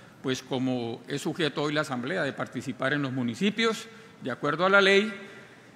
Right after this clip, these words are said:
y solicitarles encarecidamente, y sobre todo a nuestro diputado arauquiteño junior, que sea en el mes de octubre, ahorita que usted entra en las sesiones ordinarias.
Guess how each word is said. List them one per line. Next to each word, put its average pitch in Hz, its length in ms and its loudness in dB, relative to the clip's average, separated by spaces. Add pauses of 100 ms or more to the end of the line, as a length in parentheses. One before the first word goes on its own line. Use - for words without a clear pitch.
(480)
y 196 140 2
solicitarles 202 680 4
encarecidamente, 185 1000 0 (240)
y 139 80 -6
sobre 139 260 -2
todo 160 220 2
a 185 40 2
nuestro 170 260 -4
diputado 139 400 4
arauquiteño 156 600 2
junior, 143 360 0 (920)
que 143 120 0
sea 160 140 4
en 160 100 2
el 139 80 0
mes 143 340 0
de 156 460 -2 (120)
octubre, 131 440 0 (1500)
ahorita 131 320 0
que - 80 -8
usted 139 260 -2
entra 147 260 0
en 147 40 2
las 131 100 2
sesiones 131 380 -2
ordinarias. 110 600 -8